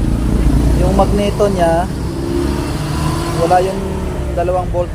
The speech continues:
dito. Ito. Isa na lang yung natitira.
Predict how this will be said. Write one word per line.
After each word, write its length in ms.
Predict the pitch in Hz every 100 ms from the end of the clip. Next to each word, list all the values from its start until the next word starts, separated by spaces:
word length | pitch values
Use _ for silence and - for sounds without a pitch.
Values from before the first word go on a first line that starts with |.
| 160
dito. 240 | 156 156 156 - - - - - - - - -
Ito. 180 | - 139 135 - - - - - - - - - - - -
Isa 160 | 175
na 80 | 185
lang 160 | 185 185
yung 80 | 180
natitira. 400 | 180 175 160